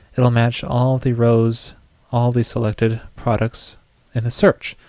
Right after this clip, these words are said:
So that's the C S S selector for that. So this is a very cool way to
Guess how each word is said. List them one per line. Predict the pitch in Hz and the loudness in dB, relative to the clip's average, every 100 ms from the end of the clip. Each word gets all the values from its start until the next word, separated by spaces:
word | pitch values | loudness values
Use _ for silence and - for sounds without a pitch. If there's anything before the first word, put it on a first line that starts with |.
| - - _ _ | -20 -20 _ _
So | - 120 | -10 -4
that's | 113 123 - | -2 -2 -4
the | 117 110 110 - - | -4 -4 -6 -12 -14
C | - | -8
S | 107 - | -6 -4
S | - | -4
selector | - 104 113 | -4 -2 -4
for | - 107 | -2 0
that. | 117 - - | 0 -2 -6
So | - 131 | 2 4
this | 127 123 - | 4 0 -2
is | 113 | -2
a | 107 | 0
very | 131 165 151 - | 2 2 0 -4
cool | - 151 143 120 | -4 0 2 2
way | 110 110 | 2 0
to | - 117 104 | -2 -2 -2